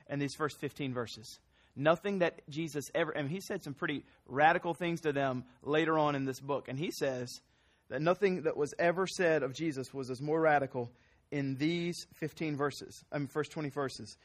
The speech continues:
of chapter fifteen. Now, we read it, we just read it, and we could think, "How is that possible? We just read it, it didn't seem like it was very radical, some of the things he said." A couple of reasons why.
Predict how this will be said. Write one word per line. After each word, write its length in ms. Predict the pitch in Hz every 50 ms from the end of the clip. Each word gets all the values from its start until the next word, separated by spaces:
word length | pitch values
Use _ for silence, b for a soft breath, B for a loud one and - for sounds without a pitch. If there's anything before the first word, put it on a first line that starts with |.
| b b -
of 80 | 127
chapter 300 | - 156 147 131 - 131
fifteen. 500 | 120 - 139 123 - 151 143 127 117 113 b b b -
Now, 100 | 151 156
we 140 | 151 139 117
read 320 | 185 165 180 196 214 208
it, 160 | 156 160 -
we 80 | - 175
just 220 | 160 175 165 -
read 120 | 180 185 185
it, 120 | 170 -
and 80 | 147 156
we 80 | 165
could 180 | 160 170 156 -
think, 260 | - 170 160 156 b b b b b b
"How 340 | - - 165 165 170 185 202
is 80 | 202 160
that 200 | 190 185 160 -
possible? 500 | - 165 170 180 - - 139 135 131 127
We 100 | 131 143
just 180 | 156 170 -
read 140 | 165 180 190
it, 60 | 175
it 40 | 147
didn't 220 | 143 165 151 165 -
seem 180 | - 175 175
like 160 | 170 160 156
it 40 | -
was 100 | - 135
very 160 | 160 175 160
radical, 420 | 139 139 147 151 165 175 165 151 131
some 200 | - - 147 143
of 60 | 135
the 80 | 131 127
things 240 | - 143 139 131
he 120 | - 139 123
said." 320 | - 156 151 127 110 110 b b b b b
A 60 | 143
couple 260 | - 190 180 180 180
of 60 | 180 165
reasons 340 | 165 160 135 139 131 127
why. 260 | 139 143 131 120 113